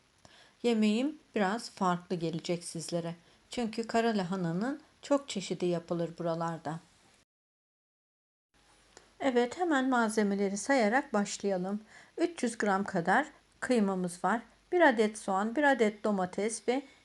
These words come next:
iki diş sarımsağımız var. Ve bir bağ kara lahanamız hazır. Şimdi soğanımızı doğrayalım yemeklik. Domatesimizi de doğrayalım. Ve tenceremizin içerisine alalım.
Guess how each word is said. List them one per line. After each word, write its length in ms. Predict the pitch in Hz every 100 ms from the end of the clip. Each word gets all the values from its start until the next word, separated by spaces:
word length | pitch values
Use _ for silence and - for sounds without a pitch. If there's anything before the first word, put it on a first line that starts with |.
| -
iki 300 | 339 285 208
diş 180 | 220 -
sarımsağımız 920 | 233 226 214 - 180 170 175 170 -
var. 260 | 247 311 - - _ 277
Ve 160 | 277
bir 300 | 294 359 247
bağ 340 | 202 220 302 - _ _ _ _ _ -
kara 280 | 262 220 180
lahanamız 680 | 165 180 170 165 247 -
hazır. 440 | - 214 208 180 190
Şimdi 440 | - 311 226 339
soğanımızı 920 | - 415 330 240 190 185 185 214 262 254
doğrayalım 720 | 202 170 175 165 190 247 277
yemeklik. 760 | 208 175 175 - 233 311 - - _
Domatesimizi 840 | 359 311 262 220 220 196 175 180
de 160 | 175 170
doğrayalım. 840 | 175 185 202 214 208 226 294 320 - - - - -
Ve 100 | 285
tenceremizin 760 | 330 330 240 185 190 - 208 254
içerisine 680 | 285 - 180 175 - 254 339
alalım. 760 | 247 214 180 180 185 185